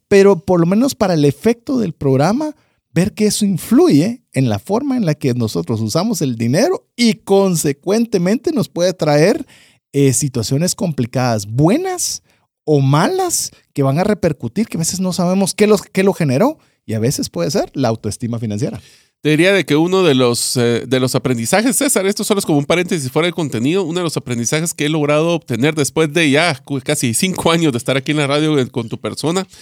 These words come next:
Speaker 2: es que me he dado cuenta de que muchas veces cuando hacemos gastos superfluos, o sea, gastos que no eran necesarios, usualmente lo amarramos con un tema de estar aburridos. Pero,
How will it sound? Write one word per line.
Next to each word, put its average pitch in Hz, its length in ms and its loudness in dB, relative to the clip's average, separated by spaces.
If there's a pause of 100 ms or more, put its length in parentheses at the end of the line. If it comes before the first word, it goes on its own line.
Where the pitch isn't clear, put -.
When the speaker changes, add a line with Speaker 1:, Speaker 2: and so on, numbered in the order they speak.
(440)
Speaker 2:
es - 160 0
que 214 120 0
me 175 120 2
he 156 40 2
dado 247 320 0
cuenta 202 420 -2
de 156 120 -4
que 127 180 -4
muchas 170 600 -2
veces 127 380 -2
cuando 120 300 -4
hacemos 175 360 -2
gastos 160 360 -2
superfluos, 143 720 -2
o 135 40 -8
sea, 113 180 -6
gastos 127 300 -4
que 117 120 -2
no 117 140 2
eran 160 200 0
necesarios, 156 680 -2 (580)
usualmente 220 760 0
lo 160 200 2
amarramos 131 600 0
con 127 200 -2
un 139 140 -2
tema 160 300 -2
de 131 80 0
estar 120 300 -2
aburridos. 139 760 0 (560)
Pero, 226 400 2